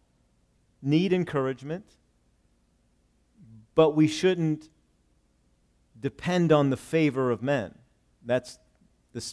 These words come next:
first section of Galatians. Remember back in Galatians chapter one. Paul says in one ten, "I'm, listen, I'm not gonna be a man pleaser, I'm gonna be a God pleaser." So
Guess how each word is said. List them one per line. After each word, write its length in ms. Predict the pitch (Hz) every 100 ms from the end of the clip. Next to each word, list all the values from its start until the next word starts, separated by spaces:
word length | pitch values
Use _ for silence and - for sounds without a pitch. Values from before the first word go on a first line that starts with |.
| -
first 240 | 165 156 131
section 260 | 110 -
of 80 | 104
Galatians. 480 | 107 104 98 101 92
Remember 300 | 110 123 120
back 260 | 117 117
in 100 | 113
Galatians 380 | 110 117 110 113
chapter 320 | - 110 107
one. 320 | 110 131 127 - _ _ _ _ _ _ _ _ _ _ _ _ _
Paul 180 | 117 110
says 240 | 123 110
in 200 | 113 107 123
one 240 | 123 113
ten, 320 | 135 156 120
"I'm, 160 | 101 123
listen, 260 | 123 135 117
I'm 140 | 117
not 140 | 165 151
gonna 120 | 156
be 180 | 151 214
a 40 |
man 240 | 180 151 131
pleaser, 240 | 135 113
I'm 80 | 127
gonna 100 | 139
be 120 | 135
a 40 |
God 300 | 120 139 131
pleaser." 400 | - 104 - - - _ _ _ _ _ _ _ _ _ _ _ _ _ _ _ _ _ _ _ _ _ _ _ _ _ _ _ _ _
So 320 | - 127 107